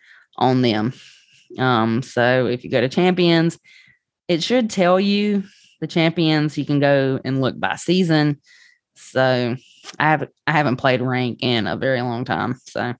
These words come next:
you're not gonna see anything for there.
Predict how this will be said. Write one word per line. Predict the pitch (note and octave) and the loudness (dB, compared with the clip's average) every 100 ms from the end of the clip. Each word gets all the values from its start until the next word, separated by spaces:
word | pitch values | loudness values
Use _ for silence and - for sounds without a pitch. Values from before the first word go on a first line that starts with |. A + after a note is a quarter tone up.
| _ - - - | _ -20 -20 -6
you're | E3+ | 0
not | G#3+ G3+ | 2 2
gonna | G3+ G3 | 0 0
see | A3 G#3 | 0 2
anything | G3 F#3+ F#3 F3 F3 | 2 2 2 2 0
for | E3 E3 | -2 -2
there. | D#3 D3 C3 | -2 0 -4